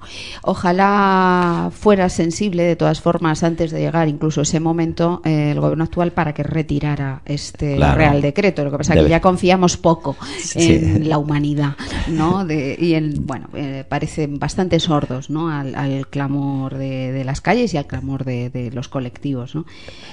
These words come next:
Speaker 1: Em, nosotros, eh, nos parece que sería muy importante, por ejemplo, si alguien nos está escuchando y se ha visto en esta situación, que para pudiéramos,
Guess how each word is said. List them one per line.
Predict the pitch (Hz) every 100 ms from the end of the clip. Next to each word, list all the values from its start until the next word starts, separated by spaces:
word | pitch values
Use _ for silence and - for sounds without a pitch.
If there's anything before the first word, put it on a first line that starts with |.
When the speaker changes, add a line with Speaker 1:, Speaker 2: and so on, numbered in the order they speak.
| -
Speaker 1:
Em, | 196 196 190 185 185 180 175 175 175 - -
nosotros, | 185 185 240 - 294 285 -
eh, | 220 202 190 180 170
nos | 160 165
parece | - 170 -
que | 220 180 170
sería | - 170
muy | 190
importante, | 202 180 - 202 185
por | 165
ejemplo, | 156 180 170
si | 165 190
alguien | 190 202 202
nos | 175
está | 170 -
escuchando | - 156 - 151 147 143 135 139
y | 160 156 143
se | - 190
ha |
visto | 175 175 -
en | 160
esta | 156 -
situación, | 160 156 147 151 170 175 175 - - -
que | - 147
para | - 147 147 147 - - - - - - - -
pudiéramos, | 160 180 196 220 214